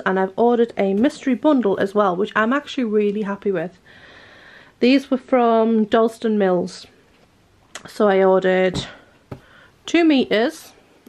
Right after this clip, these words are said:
of a brush cotton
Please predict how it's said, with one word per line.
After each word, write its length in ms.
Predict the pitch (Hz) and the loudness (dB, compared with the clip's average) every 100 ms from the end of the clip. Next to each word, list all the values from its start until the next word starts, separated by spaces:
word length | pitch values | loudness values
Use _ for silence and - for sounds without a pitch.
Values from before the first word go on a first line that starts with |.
| - | -2
of 540 | 208 208 202 196 190 _ - - - - _ - | 2 2 2 0 -4 _ -20 -20 -20 -20 _ -2
a 680 | 202 196 185 185 180 180 175 - _ _ _ _ _ _ | 2 4 4 2 0 -2 -6 -12 _ _ _ _ _ _
brush 220 | - 277 - | -2 -2 -2
cotton 480 | - 196 240 269 | -4 0 0 -2